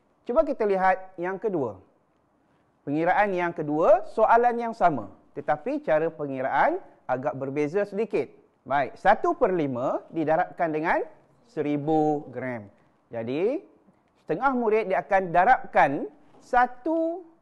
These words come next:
didarabkan dengan seribu, jawapannya seribu. Kemudian dibahagikan dengan lima. Dan proses ini akan jadi lebih lambat kerana dibahagikan secara bentuk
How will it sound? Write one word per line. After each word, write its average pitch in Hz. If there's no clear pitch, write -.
didarabkan 185
dengan 160
seribu, 131
jawapannya 127
seribu. 202
Kemudian 139
dibahagikan 165
dengan 139
lima. 196
Dan 196
proses 214
ini 247
akan 185
jadi 160
lebih 151
lambat 147
kerana 147
dibahagikan 143
secara 147
bentuk 151